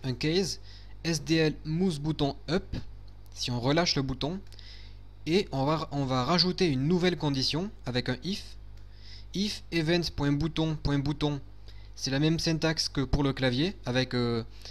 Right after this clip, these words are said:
sim.key, enfin, key.keysim.sim. C'est pour repérer quel bouton a été relâché. Et donc, si cette variable est égale à S D L bouton left, le bouton gauche, on va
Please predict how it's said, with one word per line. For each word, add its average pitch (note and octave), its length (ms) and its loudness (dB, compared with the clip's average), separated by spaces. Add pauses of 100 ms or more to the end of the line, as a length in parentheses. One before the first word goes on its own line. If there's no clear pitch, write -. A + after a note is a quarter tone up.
(160)
sim.key, C#3+ 1040 0
enfin, B2+ 280 -2 (120)
key.keysim.sim. C#3+ 1300 0 (420)
C'est - 180 -4
pour C3 220 0
repérer C#3 420 4 (120)
quel E3+ 160 4
bouton D#3 480 2
a C3 80 0
été C3 180 -2
relâché. B2 460 0 (880)
Et C3 80 -2
donc, F#3 320 2
si - 220 -2
cette - 440 -4 (140)
variable D3 600 0
est D#3+ 160 -2
égale D3 380 2
à C3 180 -6
S D#3 200 0
D C#3+ 140 2
L C3 300 0
bouton C3+ 400 -2
left, D3+ 460 0 (340)
le B2 60 -4
bouton B2+ 300 -2
gauche, C#3+ 440 0 (600)
on C3 80 -2
va D3+ 260 4